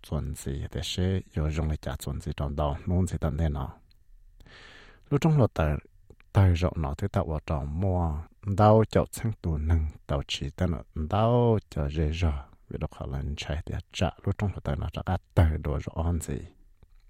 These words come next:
Số sự tuần gì hết cho cho hà rộng cú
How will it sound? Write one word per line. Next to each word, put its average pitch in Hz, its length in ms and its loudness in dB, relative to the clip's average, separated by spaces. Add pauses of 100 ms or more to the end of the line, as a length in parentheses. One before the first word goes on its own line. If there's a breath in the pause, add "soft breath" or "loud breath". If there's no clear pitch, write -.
(1300 loud breath)
Số - 200 2
sự 127 160 6 (100)
tuần 101 160 6
gì 98 180 4
hết 90 140 2
cho 98 160 2
cho - 160 -4
hà 90 80 -4
rộng 78 180 -2 (100)
cú 120 160 0